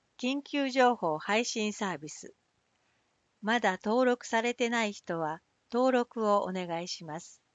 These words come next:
気象情報、災害情報、火事情報、新型コロナウイルス情報などの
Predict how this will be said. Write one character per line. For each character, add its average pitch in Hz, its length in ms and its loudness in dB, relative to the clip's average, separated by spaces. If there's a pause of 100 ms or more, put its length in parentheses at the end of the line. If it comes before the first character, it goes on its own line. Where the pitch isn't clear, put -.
(560)
気 202 120 -8
象 269 280 4
情 226 260 4
報、 151 380 -6 (760)
災 262 380 2
害 247 260 2
情 196 240 4
報、 143 360 -8 (800)
火 208 160 0
事 269 180 -4
情 220 260 6
報、 - 360 -8 (840)
新 262 300 -4
型 262 300 4
コ 226 160 2
ロ 254 140 2
ナ 247 200 4
ウ 240 120 0
イ 233 40 0
ル 240 140 0
ス - 160 -8
情 233 220 4
報 170 220 -2
な 165 160 -4
ど 151 140 -6
の 151 220 -8